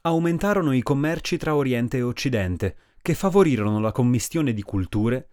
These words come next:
tradizioni, conoscenze scientifiche e tecniche. Nei regni ellenistici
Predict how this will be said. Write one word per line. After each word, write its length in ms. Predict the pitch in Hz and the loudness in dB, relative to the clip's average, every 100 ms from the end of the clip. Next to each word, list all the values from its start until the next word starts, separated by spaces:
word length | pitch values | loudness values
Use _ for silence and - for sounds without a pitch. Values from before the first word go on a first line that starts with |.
| _ _ | _ _
tradizioni, 800 | - 120 110 - - 95 98 110 _ _ | -2 0 0 -2 -2 -2 -2 -4 _ _
conoscenze 640 | - 143 123 - 160 160 - | 0 2 2 0 -2 -2 -4
scientifiche 840 | - 104 - 117 135 160 175 - | -4 -6 -2 -2 -2 -4 -6 -4
e 160 | 160 - | -6 -2
tecniche. 580 | 98 - 92 85 85 - _ _ _ _ _ _ _ _ _ _ _ - | -4 -4 -8 -6 -8 -12 _ _ _ _ _ _ _ _ _ _ _ -2
Nei 240 | 135 147 | 2 4
regni 280 | 151 180 151 | 4 2 2
ellenistici 680 | 135 120 107 - 107 120 | 2 0 0 -4 -4 -4